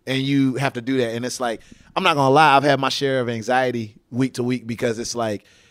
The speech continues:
you know, I've done a lot of things. I ain't done this before. I, I haven't been this deep in before, but that's what's exciting, ain't it?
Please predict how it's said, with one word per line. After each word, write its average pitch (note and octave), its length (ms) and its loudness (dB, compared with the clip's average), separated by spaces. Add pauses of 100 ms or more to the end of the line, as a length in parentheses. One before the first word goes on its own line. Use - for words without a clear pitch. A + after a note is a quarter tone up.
(420)
you C3+ 120 2
know, A#2+ 260 0
I've A#2+ 160 0
done D3 160 4
a C#3 60 4
lot C3+ 200 6
of A#2 100 -2
things. C#3+ 500 -4 (200)
I B2 120 2
ain't C3 220 0
done B2+ 260 2
this B2+ 160 2
before. G#2+ 400 0
I, A#2 320 2 (140)
I A2+ 80 2
haven't A#2+ 240 0
been A#2 520 0
this C3+ 260 2
deep - 220 0
in D3+ 140 2
before, A#2 280 2
but G#2+ 200 2 (280)
that's - 140 -12
what's - 160 -12
exciting, E3 420 -8
ain't D#3 180 -8
it? - 180 -20